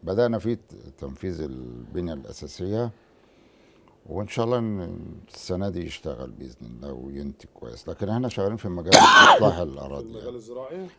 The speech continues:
Speaker 1: آه، آه، زراعة.
Speaker 2: استصلاح الأراضي.
Speaker 1: آه، يعني أنا زارعين مثلًا دلوقتي شجر زيتون، على حسب الأرض بقى وإمكانياتها.
Speaker 2: بتصدروا
Speaker 1: آه.
Speaker 2: يعني ولا؟
Speaker 1: لا، لا، أنا ما ب-، ماليش في التصدير، إحنا بنتعامل سوق محلي.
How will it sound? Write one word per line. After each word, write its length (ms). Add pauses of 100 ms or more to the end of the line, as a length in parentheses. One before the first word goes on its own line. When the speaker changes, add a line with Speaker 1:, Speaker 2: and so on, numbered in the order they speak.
Speaker 1:
آه، 440
آه، 20
زراعة. 400 (140)
Speaker 2:
استصلاح 340
الأراضي. 360
Speaker 1:
آه، 260
يعني 200
أنا 440
زارعين 360
مثلًا 360
دلوقتي 400
شجر 360
زيتون، 460
على 140
حسب 300
الأرض 640
بقى 300
وإمكانياتها. 680
Speaker 2:
بتصدروا 460
Speaker 1:
آه. 100
Speaker 2:
يعني 240
ولا؟ 560
Speaker 1:
لا، 220
لا، 180
أنا 160
ما 140
ب-، 360
ماليش 260
في 100
التصدير، 420
إحنا 120
بنتعامل 600
سوق 200
محلي. 460